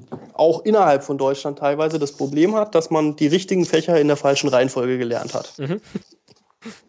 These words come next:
Speaker 1: Das heißt, das heißt bei mir, ich habe das nach dem ersten Jahr probiert. Nach dem ersten Jahr habe ich einen Antrag gestellt und habe dann erfahren, dass ich ein halbes Jahr in Deutschland anerkannt bekäme.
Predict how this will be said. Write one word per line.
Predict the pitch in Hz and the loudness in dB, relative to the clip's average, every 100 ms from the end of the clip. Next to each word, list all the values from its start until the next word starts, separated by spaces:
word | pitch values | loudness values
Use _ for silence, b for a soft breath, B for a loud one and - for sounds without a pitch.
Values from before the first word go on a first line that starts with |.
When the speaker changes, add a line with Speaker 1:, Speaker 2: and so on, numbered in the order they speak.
| _ | _
Speaker 1:
Das | - 139 | -2 2
heißt, | 156 170 - - _ _ _ _ _ | 2 2 -2 -16 _ _ _ _ _
das | - 156 | -14 -2
heißt | 170 170 | 0 0
bei | 156 | -2
mir, | 151 190 233 | -2 0 0
ich | 175 | 2
habe | 190 185 | -2 -2
das | 170 | -6
nach | 151 | -6
dem | 143 | 0
ersten | 165 220 233 | 0 0 -2
Jahr | 214 202 | 0 0
probiert. | 202 156 190 294 - | 0 -4 -2 -4 -2
Nach | 165 | -2
dem | 170 | 0
ersten | - 185 - | 2 2 2
Jahr | 175 180 202 | 2 4 4
habe | 185 175 | 0 0
ich | |
einen | 165 | -2
Antrag | - 208 247 240 | -2 -2 -2 -4
gestellt | 220 - 220 226 - b b b b | -4 -2 0 0 -2 b b b b
und | 151 | -4
habe | 160 165 | -4 0
dann | 160 156 - _ - | -2 -2 -8 _ -4
erfahren, | 143 - 165 180 | -4 0 2 2
dass | 156 147 | 0 -2
ich | 139 | -6
ein | 139 143 | -4 2
halbes | 156 175 175 | 2 2 0
Jahr | 156 143 139 | 0 0 0
in | |
Deutschland | 139 135 - 123 | 0 0 0 -4
anerkannt | 120 127 - 123 - | -4 -4 -4 -4 -4
bekäme. | 135 147 160 208 214 | -4 2 2 4 0